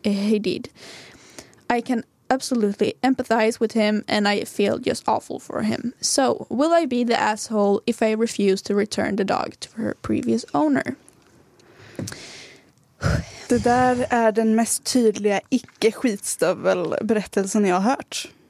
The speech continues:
Speaker 1: Mm. Ja, det var det första jag tänkte också när jag läste den. Det är verkligen klart och tydligt, you are not the a-hole.
Speaker 2: Mm. Alltså, det första jag tänkte var, lämnar du bort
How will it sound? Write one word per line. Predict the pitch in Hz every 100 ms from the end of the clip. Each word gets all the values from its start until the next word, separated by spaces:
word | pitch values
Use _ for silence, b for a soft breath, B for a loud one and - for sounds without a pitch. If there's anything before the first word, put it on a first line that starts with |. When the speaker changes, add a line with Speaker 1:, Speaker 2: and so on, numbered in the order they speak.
| _ 370
Speaker 1:
Mm. | 311 240 320 _ _ _ _ _ _ _ _ _
Ja, | - 269
det | 269
var | 311
det |
första | 285 269 233
jag | 220
tänkte | 214 208
också | 220 - 254
när | 214
jag | 208
läste | 208 202 220
den. | 175 - _ b b b b b
Det | 226 247
är | 240
verkligen | 233 - 208 214 - -
klart | 277 302
och | 262
tydligt, | 269 226 196 - -
you | 214 240 226
are | - 202
not | 202 202 -
the | - 254 220
a-hole. | 196 - - - -
Speaker 2:
Mm. | 220 208 247 - _ _ _ B B B B B B _ _ _ _ _
Alltså, | 226 233
det | 220
första | 240 214 277
jag | 240
tänkte | 214 202 196
var, | 190 185 - _ _ _ - - _
lämnar | 226 220 226 220 208
du | 254 285 262
bort | 202 220 226 _ _ -